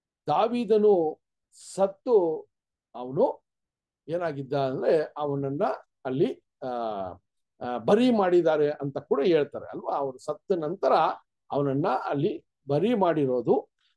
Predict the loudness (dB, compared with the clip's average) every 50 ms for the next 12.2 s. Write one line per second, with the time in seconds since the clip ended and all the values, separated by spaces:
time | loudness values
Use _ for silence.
0 | -6 -2 0 0 0 0 0 0 0 2 2 2 2 0 -2 -4 -6 -8 -8 -6
1 | _ -2 0 2 4 4 4 2 0 -2 -4 -4 0 0 0 0 0 -2 -4 -2
2 | 0 0 0 -2 -4 _ _ _ _ _ _ _ _ -14 -10 -8 -8 -6 -6 -6
3 | -6 -4 -4 -6 -6 -6 -4 -2 0 0 0 0 0 2 2 2 4 2 2 2
4 | 2 2 2 2 0 0 -2 -4 -6 -10 -4 2 2 4 4 6 4 4 4 4
5 | 0 -2 -4 -4 0 0 2 2 2 2 2 2 2 2 2 2 2 2 2 2
6 | 0 0 0 -2 -6 -12 -16 -14 -12 -10 -10 -8 -8 -6 -6 -6 -8 -8 -10 -10
7 | -4 -2 0 0 0 -2 -6 -10 _ _ _ _ _ -8 -6 -4 -4 -4 -2 -2
8 | -2 -2 -2 -2 -2 -2 0 0 0 -2 -4 -4 -4 -2 -2 -2 0 0 0 0
9 | 0 -2 -2 -6 -8 -14 -14 -8 -6 -6 -6 -6 -8 _ _ -20 -20 _ -20 -10
10 | -2 2 2 2 2 2 2 2 4 2 0 2 2 2 4 6 6 6 6 4
11 | 2 0 _ _ _ _ _ 2 4 4 6 6 4 4 2 2 2 0 0 0
12 | 0 0 0 0